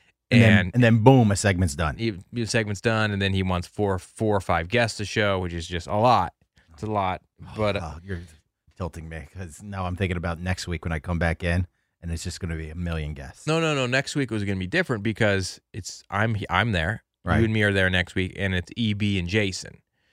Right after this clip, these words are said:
Speaker 2: So Jason will want that, but we'll, you know, with the, th-, the three of us, we can kind of, like,
Speaker 1: We can steer the conversation.
Speaker 2: Yeah,
Speaker 1: We can
Speaker 2: 'cause
Speaker 1: keep it
Speaker 2: he'll,
Speaker 1: going.
Speaker 2: we know how to get Jason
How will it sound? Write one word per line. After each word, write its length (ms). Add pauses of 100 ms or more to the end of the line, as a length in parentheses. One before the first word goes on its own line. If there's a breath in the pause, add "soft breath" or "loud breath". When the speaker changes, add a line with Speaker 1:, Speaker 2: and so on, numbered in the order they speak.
(420)
Speaker 2:
So 140
Jason 420
will 180
want 300
that, 200
but 180
we'll, 280 (120)
you 180
know, 120
with 140
the, 100
th-, 260
the 120
three 240
of 140
us, 380 (180)
we 140
can 140
kind 240
of, 80
like, 440
Speaker 1:
We 80
can 100
steer 300
the 100
conversation. 680
Speaker 2:
Yeah, 120
Speaker 1:
We 80
can 120
Speaker 2:
'cause 100
Speaker 1:
keep 100
it 60
Speaker 2:
he'll, 140
Speaker 1:
going. 140
Speaker 2:
we 120
know 140
how 140
to 80
get 120
Jason 540